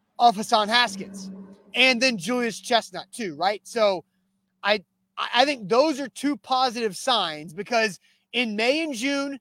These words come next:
Racey McMath was still kind of a nobody in this, and Hassan Haskins was just getting integrated into his first N F L offseason program. But you've seen those two players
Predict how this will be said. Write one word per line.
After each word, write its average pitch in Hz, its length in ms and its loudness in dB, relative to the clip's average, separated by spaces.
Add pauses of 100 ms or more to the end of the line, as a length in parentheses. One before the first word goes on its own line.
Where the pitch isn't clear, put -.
(300)
Racey 247 400 -2
McMath 262 500 0
was 233 140 -8
still 269 280 -2
kind 254 200 -2
of 247 60 2
a 247 60 0
nobody 214 520 2
in 156 120 -10
this, 160 340 -8 (260)
and 220 100 -6
Hassan 247 280 -2
Haskins 233 500 -2
was 208 180 -4
just 233 280 -4
getting 220 320 -2
integrated 214 680 -2
into 220 200 -4
his 214 160 -4
first 233 380 -6
N 214 80 -6
F 208 160 -2
L 202 280 2
offseason 190 540 -4
program. 123 380 -14 (500)
But 226 140 -4
you've 240 180 -2
seen 294 360 -2
those 254 280 4
two 311 200 -2
players 208 640 0